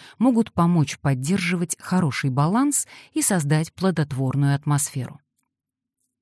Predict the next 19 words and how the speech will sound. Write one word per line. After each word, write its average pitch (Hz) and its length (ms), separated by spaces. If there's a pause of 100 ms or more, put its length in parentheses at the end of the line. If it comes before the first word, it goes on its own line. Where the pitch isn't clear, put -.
(840)
Мать 165 340
Куна 190 480
всегда 170 400
хорошо 139 400
следила 135 540
за 127 200
тем, 220 320 (280)
чтобы 180 360
сын 233 400
не 196 80
забрасывал 151 680
школу 156 540 (260)
и 240 200
имел 285 200
и - 180
другие 160 420
увлечения 135 840
помимо 139 480
видеоигр. 139 880